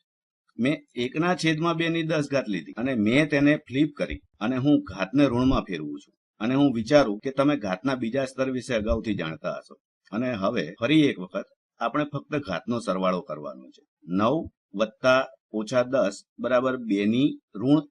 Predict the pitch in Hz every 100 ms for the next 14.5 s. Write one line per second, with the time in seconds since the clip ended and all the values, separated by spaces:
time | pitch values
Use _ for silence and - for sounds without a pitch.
0 | - 127 147 - 101 98 _ _ _ _
1 | _ - 101 139 123 95 - 101 127 127
2 | 143 143 147 139 127 127 139 143 107 135
3 | 143 104 92 87 104 151 _ _ _ -
4 | 156 156 123 92 98 87 - 101 76 _
5 | _ _ _ _ _ - 120 135 147 -
6 | _ _ - 123 147 127 131 110 98 95
7 | 123 104 82 76 73 - 73 _ - 95
8 | 98 151 165 156 135 139 143 143 143 95
9 | 104 113 143 143 135 95 90 87 - 117
10 | 107 82 123 143 110 104 139 127 95 104
11 | 131 139 139 143 107 90 - 123 131 131
12 | 113 92 80 76 _ - 139 147 165 147
13 | 160 139 90 85 76 67 - - 147 151
14 | 95 95 _ 127